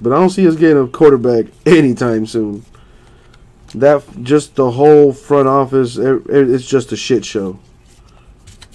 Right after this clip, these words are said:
Damn, Simpson has no audio either.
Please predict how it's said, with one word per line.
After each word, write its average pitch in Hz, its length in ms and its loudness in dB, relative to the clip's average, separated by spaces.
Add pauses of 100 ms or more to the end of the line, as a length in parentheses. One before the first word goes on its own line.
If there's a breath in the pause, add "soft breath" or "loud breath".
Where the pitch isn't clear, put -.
(2500 soft breath)
Damn, 123 260 -2
Simpson 151 400 -4
has 135 240 -4
no 131 320 -2
audio 139 480 -2
either. 160 420 -4